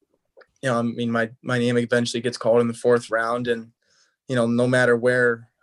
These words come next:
I could have or would have ended up in, in that draft, you know, I'm gonna be equally as excited. Um, so, I mean, it was a crazy day and,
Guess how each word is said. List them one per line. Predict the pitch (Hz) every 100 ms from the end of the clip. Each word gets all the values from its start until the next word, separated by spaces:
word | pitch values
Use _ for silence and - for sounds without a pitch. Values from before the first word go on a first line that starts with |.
| -
I | 117
could | 113 - 120
have | 117 113
or | 113
would | 120
have | 120
ended | 117 113 117
up | 110 -
in, | 110 107 -
in | 120
that | 117 107
draft, | 113 110 113
you | 117
know, | 107
I'm | 110
gonna | 110
be | 101 101
equally | 107 113
as | 110 110
excited. | 110 - - 110 113 117 - _
Um, | - 107 110 107 95 _ _ - - - -
so, | - 123
I | 123
mean, | 123 123 120 120 _ _ _ _ _
it | -
was | 175 160
a | 139
crazy | 151 143 131 127
day | 127 123 123
and, | 123 117